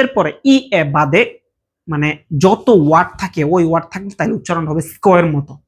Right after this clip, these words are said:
সা হবে না। শুধু ইএ তেই হবে সা, সে। আর বাকি অন্যগুলোতে কি হবে? স্ক এর মতো। যেমন উদাহরণ দেই, এটা কি? এটা কি আমরা বলি সুওলা নাকি স্কোয়ালা?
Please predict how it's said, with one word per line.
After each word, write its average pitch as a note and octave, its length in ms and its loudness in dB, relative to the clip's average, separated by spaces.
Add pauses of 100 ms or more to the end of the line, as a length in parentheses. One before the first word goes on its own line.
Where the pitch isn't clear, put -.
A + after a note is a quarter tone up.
(400)
সা - 300 2 (100)
হবে C3+ 180 -2
না। B2+ 100 -10 (220)
শুধু A#3+ 200 2 (300)
ইএ D#4 360 2 (120)
তেই G3+ 120 0
হবে E3+ 240 0 (120)
সা, C#3 120 -8 (220)
সে। - 220 -4 (800)
আর C3+ 100 2
বাকি D#3+ 300 0
অন্যগুলোতে E3 520 0
কি G3 140 -4
হবে? G3 220 2 (720)
স্ক - 240 -12 (160)
এর E3+ 80 2
মতো। C3+ 280 -4 (340)
যেমন D4+ 200 0 (960)
উদাহরণ E3+ 360 2
দেই, D3+ 180 2 (2500)
এটা F3 140 4
কি? A#3 180 0 (2250)
এটা F3+ 160 6
কি A3 60 4
আমরা F3+ 200 2
বলি G3+ 240 4
সুওলা A#3+ 480 4
নাকি G3 260 -2
স্কোয়ালা? D3 540 -2